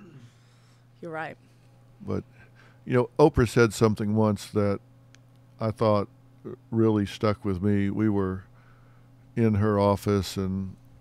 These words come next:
Speaker 2: I think E T or something was on. It was showing some red carpet.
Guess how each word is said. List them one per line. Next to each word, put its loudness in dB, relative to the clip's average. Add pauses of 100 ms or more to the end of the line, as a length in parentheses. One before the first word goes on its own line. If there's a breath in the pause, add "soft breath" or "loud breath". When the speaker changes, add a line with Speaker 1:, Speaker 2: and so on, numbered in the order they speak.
(220)
Speaker 2:
I -8
think -4
E 0
T 0
or 0
something 0
was 0
on. 2
It -2
was -2
showing 2
some 0
red 0
carpet. 2